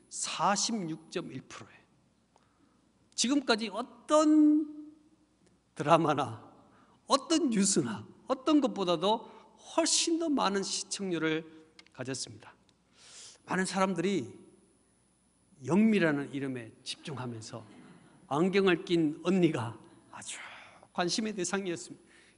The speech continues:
김원정이라는 선수가 "영미, 영미, 영미" 할 때면 외국 사람들이 깜짝깜짝 놀라는 거예요. "이게 혹시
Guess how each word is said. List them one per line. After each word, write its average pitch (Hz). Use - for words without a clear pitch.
김원정이라는 170
선수가 -
"영미, 220
영미, 196
영미" 190
할 156
때면 165
외국 233
사람들이 196
깜짝깜짝 202
놀라는 165
거예요. 110
"이게 214
혹시 226